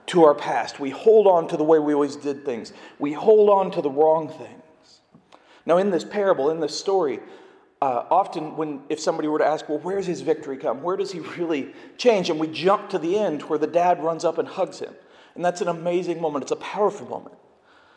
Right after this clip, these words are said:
And it shows us God, but that's not his victory. His victory comes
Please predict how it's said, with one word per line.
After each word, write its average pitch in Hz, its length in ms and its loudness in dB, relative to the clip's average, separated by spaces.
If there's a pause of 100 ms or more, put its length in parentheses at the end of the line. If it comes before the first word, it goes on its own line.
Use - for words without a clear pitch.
(120)
And 151 100 0
it - 80 0
shows 175 280 4
us 139 120 -2
God, 180 300 2
but - 160 -6
that's 180 280 4
not 156 220 -2
his 123 180 -14
victory. - 360 -8 (1300)
His 151 240 2
victory 170 500 2
comes - 800 -6